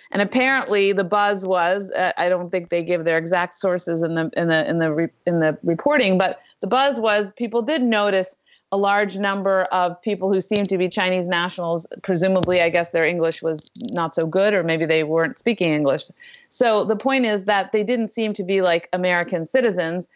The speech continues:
even though they were being ferried around by an American citizen. That is,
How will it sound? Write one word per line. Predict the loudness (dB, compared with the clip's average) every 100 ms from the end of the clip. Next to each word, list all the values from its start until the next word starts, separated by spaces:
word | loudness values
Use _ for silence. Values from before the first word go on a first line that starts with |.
| -6 -4
even | -2 0
though | 0
they | 2 2
were | 0
being | 0 -4 -2
ferried | 0 0 2
around | 0 0 0
by | 0
an | 0
American | -2 -4 -4 -6
citizen. | -4 -4 -2 -4 -6 -18 -16 -4
That | 0 0 0
is, | 0 -2